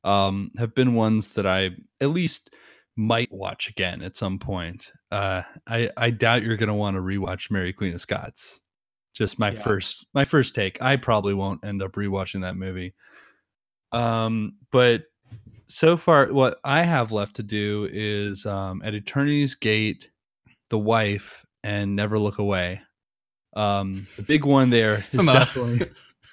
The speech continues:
Speaker 2: <laughs> some
Speaker 1: quite a
Speaker 2: heavy
Speaker 1: variety.
Speaker 2: cinema. <laughs>
Speaker 1: Yeah, yeah.
Speaker 2: Like, <laughs>
Speaker 1: I got all the fun ones out of the way. I've got, like, the real serious dramas left. Um, but Never Look Away is gonna be the biggest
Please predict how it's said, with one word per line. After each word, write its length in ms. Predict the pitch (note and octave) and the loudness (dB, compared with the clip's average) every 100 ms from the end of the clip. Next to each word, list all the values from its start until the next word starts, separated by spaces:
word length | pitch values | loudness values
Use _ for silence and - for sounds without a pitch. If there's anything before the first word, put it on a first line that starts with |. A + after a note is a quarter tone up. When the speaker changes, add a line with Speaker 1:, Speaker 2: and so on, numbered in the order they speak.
| _ - - | _ -20 -10
Speaker 2:
<laughs> 380 | - - C#3+ C3 | 0 0 0 -2
some 180 | A#2+ G3 | 0 4
Speaker 1:
quite 220 | D3+ G3 | 6 6
a 60 | D#3+ | 6
Speaker 2:
heavy 60 | |
Speaker 1:
variety. 260 | C#3 C3 B2 | 6 4 4
Speaker 2:
cinema. 560 | - F#3+ E3+ D#3 F3+ - - - | 2 4 6 6 4 2 -4 0
<laughs> 280 | A#3+ - D4+ | 2 4 4
Speaker 1:
Yeah, 460 | C#3+ - - G4 | 6 6 6 4
yeah. 260 | C#3 B2+ - - G3 - | 6 6 4 2 0 0
Speaker 2:
Like, 300 | G#3 F3+ B3+ - - | -4 0 -2 -2 -18
<laughs> 160 | _ | _
Speaker 1:
I 120 | D#3 | 4
got 280 | D#3 F3+ G3 | 4 6 8
all 140 | A3 G#3 | 8 6
the 120 | E3+ | 4
fun 380 | - D3+ D#3 D3+ | 4 6 6 6
ones 260 | C3+ A#2+ | 6 6
out 120 | A#2 | 6
of 60 | A#2 | 6
the 60 | A2+ | 6
way. 80 | |
I've 100 | G#2+ | 6
got, 160 | A#2+ B2 | 6 4
like, 180 | B2 A#2+ | 4 4
the 100 | A2+ | 4
real 320 | A#2 A#2+ A2+ | 6 6 4
serious 760 | A2 - G#2+ G#2 G2 F#2+ - - | 2 -2 0 2 0 -2 -8 -10
dramas 560 | - G#2 G#2 G2+ F#2+ - | 0 2 4 2 0 0
left. 480 | G2+ F#2+ F2+ - - _ | 2 2 -2 -12 -20 _
Um, 560 | G#2+ G#2 G2+ G2+ G2 - _ _ _ | 2 4 4 2 -2 -6 _ _ _
but 320 | - A2 G#2+ - _ _ _ _ _ _ _ _ - | 2 4 4 0 _ _ _ _ _ _ _ _ -2
Never 240 | B2+ C#3 | 2 6
Look 180 | D#3 C3+ | 6 6
Away 240 | C3 A#2 A2+ | 6 6 4
is 120 | G2+ | 2
gonna 140 | A2 | 0
be 100 | G2+ | 0
the 80 | G2+ | 0
biggest 440 | G2 G2 G#2 - | 0 0 -2 -6